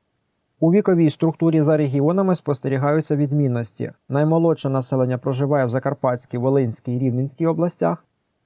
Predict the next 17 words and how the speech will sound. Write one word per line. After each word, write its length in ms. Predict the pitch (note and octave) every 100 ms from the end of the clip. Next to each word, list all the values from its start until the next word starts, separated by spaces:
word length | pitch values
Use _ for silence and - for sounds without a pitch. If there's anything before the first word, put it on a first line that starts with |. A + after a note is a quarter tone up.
| _ _ _ _ _ _ _ -
найстаріше — 760 | C3+ B2+ B2 B2+ E3+ F#3 F#3+ E3
у 120 | B2
Чернігівській, 680 | C3 B2 D#3 F3 E3 - D#3+
Сумській, 540 | C#3 A#2 - D3 D#3+
Донецькій, 600 | B2 A#2+ C3 - D3+ C#3+ -
Луганській 520 | C#3+ B2 A2 - A2+
областях. 640 | A2+ A#2+ - A2+ A#2 - _ _ _ _ _ _ _ _ _ _ _ _ _ _ _ _ _ _ _ _ _ _ _ _ _ _ _ _ _ _ _ _ _ _ _ _ _ _ _ _ _ _ _ _ _ _ _
Демографічна 640 | B2+ D#3 D#3+ D#3 G#3 G3+ F#3
політика — 540 | E3 C#3 C3 C#3+ D3
це 120 | -
комплекс 520 | - F#3 F#3+ D#3+ - -
соціальних, 680 | - D#3 - D#3+ C#3+ B2+ A#2+
економічних, 680 | B2+ D3 D3+ D3 A#2 A#2+ A#2+
юридичних 560 | C#3 D3 C#3+ A#2 B2
та 100 | C3+
інших 420 | C#3 D3+ B2 A#2+
заходів 480 | A2+ D3+ E3+ C3+ A#2